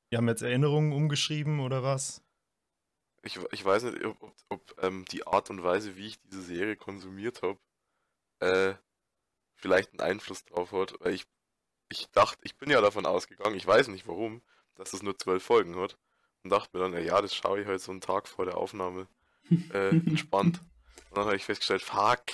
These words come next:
Speaker 2: es sind fünfundzwanzig Folgen und das, äh, dann w-, ga-, gab's halt diese Expositionsfolgen, die ich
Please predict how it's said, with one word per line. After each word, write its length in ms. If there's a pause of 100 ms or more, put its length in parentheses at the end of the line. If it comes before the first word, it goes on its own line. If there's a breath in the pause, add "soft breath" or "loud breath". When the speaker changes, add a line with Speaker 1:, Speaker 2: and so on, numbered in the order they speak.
(440 loud breath)
Speaker 2:
es 60
sind 160
fünfundzwanzig 600
Folgen 300
und 140
das, 200 (120)
äh, 340
dann 240
w-, 380
ga-, 160
gab's 500
halt 180 (160)
diese 240
Expositionsfolgen, 840
die 100
ich 160